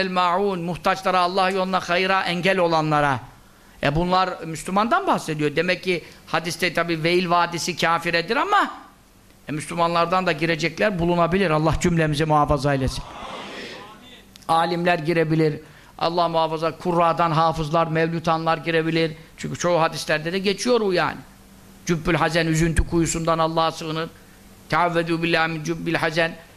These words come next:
E dediler, "Ya Resulallah, ma cübbül hazen, bu üzüntü kuyusu nedir, nerededir, nasıl bir şeydir?" Buyurdu ki, e, "Bu cehennemde bir kuyudur. Bi'run fi cehenneme.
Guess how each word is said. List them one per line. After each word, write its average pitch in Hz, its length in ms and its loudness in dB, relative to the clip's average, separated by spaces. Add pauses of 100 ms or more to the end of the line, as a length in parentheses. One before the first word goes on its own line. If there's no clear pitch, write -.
(180)
E 131 100 -4
dediler, 175 280 0
"Ya 190 200 4
Resulallah, 190 380 0
ma 208 240 2
cübbül 226 280 -2
hazen, 185 340 -2
bu 208 140 -4
üzüntü 202 300 0
kuyusu 214 480 2
nedir, 208 340 0
nerededir, 208 560 -2
nasıl 190 280 -2
bir 247 60 -2
şeydir?" 226 320 -2 (580)
Buyurdu 208 240 2
ki, 214 340 0 (400)
e, 165 200 0
"Bu 196 160 -2
cehennemde 208 640 2
bir 208 140 0
kuyudur. 208 420 2 (300)
Bi'run 196 440 4
fi 180 220 -6
cehenneme. 196 540 -2